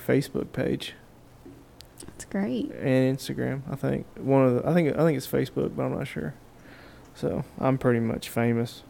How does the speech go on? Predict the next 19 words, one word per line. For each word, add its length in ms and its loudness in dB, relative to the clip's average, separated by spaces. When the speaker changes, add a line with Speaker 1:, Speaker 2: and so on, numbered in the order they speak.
Speaker 1:
so, 340 -6
<laughs> 180 2
at 100 -6
this 180 -2
point. 440 2
<laughs> 100 4
And 180 10
I 40 12
actually 400 8
have 120 4
two 220 8
quotes, 420 2
and 100 4
I 60 6
think 280 6
they 100 6
both 480 6
come, 260 4
well, 360 10